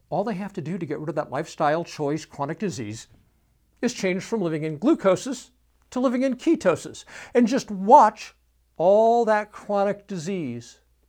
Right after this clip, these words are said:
just go away. And I talk about that at length in Body Science. However, I think there's a real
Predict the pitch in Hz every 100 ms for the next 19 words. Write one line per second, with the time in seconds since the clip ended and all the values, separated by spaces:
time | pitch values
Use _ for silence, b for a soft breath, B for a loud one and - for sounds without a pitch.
0 | _ _ _ - 139 - _ 135 123 127
1 | 170 214 - _ _ _ _ _ _ b
2 | b b 160 180 262 302 240 147 104 -
3 | - _ _ - 170 208 - 165 160 175
4 | 190 220 311 220 127 - - _ _ -
5 | _ 175 180 180 170 120 135 - - _
6 | B B B - 262 269 254 247 339 294
7 | 202 214 185